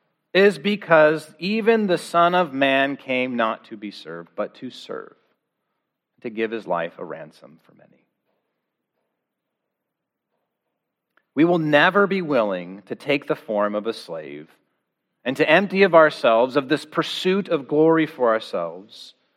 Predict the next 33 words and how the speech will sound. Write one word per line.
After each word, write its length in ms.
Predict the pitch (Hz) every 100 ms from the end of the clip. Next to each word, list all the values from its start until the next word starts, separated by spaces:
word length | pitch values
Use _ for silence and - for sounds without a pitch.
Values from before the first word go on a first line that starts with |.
| _ _ _ _ _ _ _ _ _ _ _ _ _ _ _ _ _ _ -
We 80 | 156
will 100 | 170
never 380 | 165 175 208
be 120 | 202 208
willing 380 | 160 131 131 135
to 140 | 147
empty 340 | 175 208 202
of 120 | 190 160
ourselves 560 | 151 143 139 131 139
of 100 | 139
the 80 | 127
clothing 720 | - - 170 208 226 214 214
of 160 | 208 170
glory 600 | 120 110 95 92 95 107 _ _ _ _ _ _ -
until 220 | 135 160
we 120 | 147
look 200 | 143 147
upon 280 | 147 147 123
our 100 | 117
Savior, 480 | 117 - 67 - - _ _ _ _ _ _ _ _ _ _ _ _ _ _ _ _ -
until 180 | 139
we 100 | 135
see 280 | 127 - 143
what 160 | 104 -
Christ 440 | - 104 - -
has 100 | 117
done 320 | - 73 78 - -
for 220 | 67 -
us. 380 | _ _ _ _ _ _ _ _ _ _ _ _ _ _ _ _ _ _ _ _
We 80 | 147
won't 300 | 196 240 196
do 220 | 214 262
it. 200 | - -